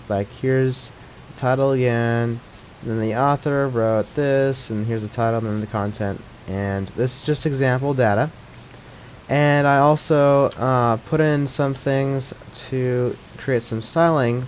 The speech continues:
for our page, um, just so we're not starting from scratch. Uh, this will be on my website where you can copy and paste, and you're welcome to use it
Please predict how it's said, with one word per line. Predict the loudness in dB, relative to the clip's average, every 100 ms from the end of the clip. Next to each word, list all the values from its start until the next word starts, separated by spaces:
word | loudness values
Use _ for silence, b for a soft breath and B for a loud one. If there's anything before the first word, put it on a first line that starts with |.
| -4
for | 0 0 0 -4 -14 -20 -20 -20 -20 -20 -8
our | -2 -2
page, | -2 -2 -2 -4 -12 -16 -18 -8
um, | -4 0 0 0 0 -2 -6 -14 -16 -8
just | -6
so | 0 0
we're | 2
not | -2
starting | -2 0 0
from | -2 -6
scratch. | -6 -2 0 0 -4 -14 -20 -20 -20 B B B B -20 -8
Uh, | -2 0 0 -2 -8 -4
this | -4 -4 -8 -4
will | -2
be | 0 0 0 0
on | 0 0
my | 0 2
website | 2 0 0 0 2
where | -2
you |
can | -2 -4
copy | -2 -2 -2 -2
and | -2
paste, | -2 0 0 -4 -10
and | -6 -2 -2 -2
you're | -2 -2
welcome | 0 -2 -2 -4 -4
to | -8 -6
use | -4 -4 -2 -4 -4
it | -6